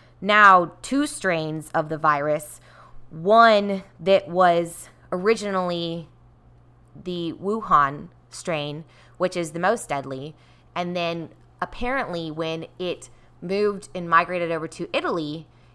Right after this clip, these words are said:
it mutated and became easier to contract and disperse,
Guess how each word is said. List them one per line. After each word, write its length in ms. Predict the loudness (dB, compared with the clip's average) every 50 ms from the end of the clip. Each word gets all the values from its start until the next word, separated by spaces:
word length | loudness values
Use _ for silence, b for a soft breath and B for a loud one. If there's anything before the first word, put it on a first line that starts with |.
| b b
it 180 | -8 -8 -8
mutated 800 | -8 -8 -6 -6 -8 -8 -8 -6 -6 -6 -4 -4 -6 -6 -8 -8 -10
and 140 | -10 -10 -8
became 500 | -10 -12 -10 -10 -10 -8 -8 -8 -10 -12 -14 _
easier 480 | -10 -8 -6 -6 -6 -4 -4 -2 -2 -4
to 240 | -6 -8 -10 -10 -10
contract 800 | -10 -10 -14 -12 -4 4 8 10 10 10 10 6 2 -16 -20 -20 -20 -16 -14
and 320 | -10 -8 -6 -6 -6 -8
disperse, 800 | -8 -12 -14 -8 0 4 6 6 6 4 0 -4 -10 -16 -16 -18